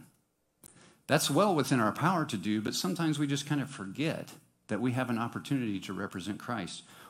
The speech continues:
Or we assume that, "Eh, things will work out on their own accord. I don't really need to do anything special." But in everything you do, be thinking about this, because I'm firmly convinced that God has placed you in the place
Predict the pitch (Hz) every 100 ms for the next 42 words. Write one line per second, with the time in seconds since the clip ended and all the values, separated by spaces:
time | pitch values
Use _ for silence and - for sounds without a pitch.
0 | - 143 139 143 131 - - 175 131 98
1 | 104 98 - 110 101 - - 143 135 127
2 | 117 104 92 90 98 85 - - 92 87
3 | 101 92 90 - 95 90 85 - - 107
4 | 92 98 95 90 85 127 98 95 82 -
5 | 127 107 - - _ - - - - -
6 | 127 135 135 - 151 170 151 147 151 139
7 | 151 143 131 120 127 107 113 98 80 -
8 | - _ _ _ _ _ _ _ _ 107
9 | 101 196 - 80 71 - 80 - - -
10 | _ _ _ _ _ 120 131 117 - 123
11 | 123 117 - 170 151 - 117 117 123 -
12 | 113 113 101 98 - - 151 151 - 135
13 | 117 101 - 143 127 - -